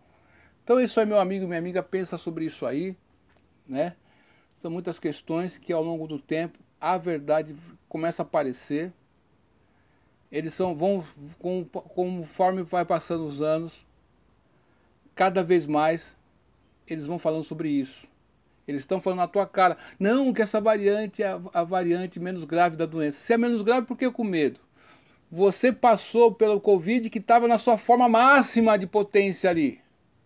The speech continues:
E você conseguiu passar. Agora tá menos grave. Por que que tá acontecendo de virar óbito?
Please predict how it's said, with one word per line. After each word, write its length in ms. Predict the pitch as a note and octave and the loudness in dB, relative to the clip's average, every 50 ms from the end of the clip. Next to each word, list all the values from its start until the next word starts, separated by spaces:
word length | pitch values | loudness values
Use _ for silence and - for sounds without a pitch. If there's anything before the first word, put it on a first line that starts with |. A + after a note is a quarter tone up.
| _ _ _ _ _ _ _ _ _ _ _ _ _ _ _ _ - | _ _ _ _ _ _ _ _ _ _ _ _ _ _ _ _ -12
E 60 | D3+ | -8
você 200 | D#3 D3+ F#3 F#3 | -8 -4 -4 -4
conseguiu 380 | F#3+ G#3+ F#3+ - G#3 F#3+ A3 | -4 -4 -6 -4 -4 -4 -4
passar. 580 | G3 - A#3+ A#3+ A3 - - F#3+ F3 D3+ - _ _ _ _ _ - | 0 2 2 2 2 2 2 4 4 4 2 _ _ _ _ _ -6
Agora 300 | A3+ G3+ G3 A3 A#3 A#3 | -6 -2 0 2 0 2
tá 140 | A#3 A#3 G#3+ | 2 0 0
menos 240 | A3 A3+ A#3 G#3+ | 0 -2 -4 -2
grave. 360 | F#3+ G#3 G#3 G#3 G3+ F#3+ D#3+ - _ | 0 2 4 4 4 4 0 -4 _
Por 140 | - G#3 F#3+ | -10 -8 -6
que 100 | A3+ G#3+ | -6 -8
que 120 | - F#3+ | -8 -12
tá 180 | _ - G3+ F#3+ | _ 0 0 0
acontecendo 560 | F#3 - F#3 F3 - - - F3+ F3 F3 E3 | 0 -2 -12 -14 -12 -8 -6 -6 -6 -6 -10
de 240 | D3+ E3+ E3+ D3+ - _ _ _ _ _ _ _ _ _ _ _ _ _ _ _ _ _ _ _ _ _ _ _ _ _ _ | -10 -10 -10 -10 -12 _ _ _ _ _ _ _ _ _ _ _ _ _ _ _ _ _ _ _ _ _ _ _ _ _ _
virar 300 | - E3+ F#3 F#3 E3+ D#3 | 0 2 4 6 6 8
óbito? 240 | D3+ C#3+ - D#3 | 6 6 4 2